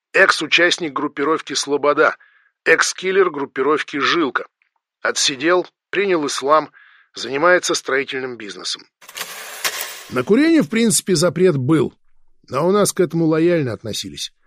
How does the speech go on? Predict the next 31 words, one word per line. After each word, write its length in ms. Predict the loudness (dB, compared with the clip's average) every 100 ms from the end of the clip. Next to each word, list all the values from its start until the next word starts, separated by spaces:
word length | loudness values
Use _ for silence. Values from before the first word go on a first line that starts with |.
| _ _ _ _ -10
На 100 | -4
других 380 | 0 2 2
улицах 400 | 4 4 4 2
вообще 460 | 2 0 0 0 0
жестко 360 | 2 0 -2 -4
было. 260 | -2 -4 -10 _ _ _ _ -10
Я 180 | -4 0
знаю, 320 | 2 2 2
с 40 |
других 400 | 0 0 0 0
улиц 280 | 2 0 0
ребята 380 | -2 0 0 -2
курили 300 | -2 0 0
специально 640 | -2 -6 -4 -2 0 0
левой 320 | 0 0 0
рукой, 380 | 0 0 0 0 _ _ _ _ -14
потому 240 | -10 -8
что 160 | -4 -4
пальцы 340 | -2 -2 -4
правые 440 | -4 -2 2 2 2
нюхали 340 | 0 0 -2
старшие. 540 | -2 -4 -4 -4 -10 -16 _ _ _ _ _ _
Карманы 460 | -10 -4 0 4 4
выворачивали 680 | 6 4 2 0 0 0 0
в 80 |
швах, 520 | -2 -2 0 0 -4 _ _ _ _
там 240 | -10 -8 -6
табачинки 640 | -4 -4 -2 -2 -2 -4
искали. 400 | -6 -6 -6 -6 _ _ _ _ _ _ _ _
Было 260 | -2 -2 0
такое. 360 | -4 -4 -6